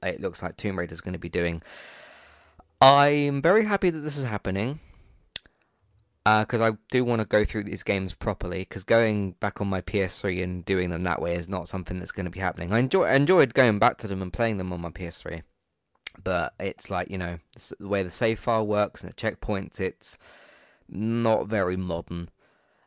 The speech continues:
Um, I, I, I believe the preferred way or the dream way to play, play these, particularly these Tomb Raider games, 'cause you're gonna die a bunch of times, is through that Classics thing, because then you'll get the save, load,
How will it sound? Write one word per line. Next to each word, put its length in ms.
Um, 560
I, 300
I, 380
I 20
believe 280
the 100
preferred 580
way 180
or 120
the 100
dream 320
way 140
to 160
play, 420
play 220
these, 420
particularly 420
these 200
Tomb 260
Raider 180
games, 320
'cause 160
you're 80
gonna 140
die 260
a 40
bunch 220
of 80
times, 420
is 260
through 220
that 220
Classics 440
thing, 220
because 300
then 160
you'll 80
get 240
the 100
save, 640
load, 520